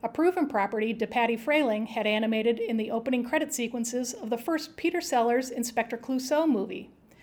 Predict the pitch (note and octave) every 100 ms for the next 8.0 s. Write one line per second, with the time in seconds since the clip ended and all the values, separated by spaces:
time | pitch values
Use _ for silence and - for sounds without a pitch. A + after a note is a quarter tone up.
0 | - - - C#4 C4+ E4 D#4+ G#3+ G#3 G#3
1 | G3+ G#3+ G#3+ A3 A3 A#3+ A#3 - F4+ -
2 | G#3+ G#3 - D4 B3+ B3 A3+ A#3 A#3 C4
3 | A#3+ D4+ - F#3+ F3 F#3 - - - _
4 | - _ - A#3+ - F4+ G#4+ - G#3 G#3
5 | A3+ B3 B3+ - A3 G#3 G3+ G3 G3+ G#3+
6 | A#3+ C#4 - C4+ C4 C4+ C#4 C#4 - E4+
7 | D#4+ B3 A#3+ A#3+ C4 C#4 B3 A3 A3+ A3+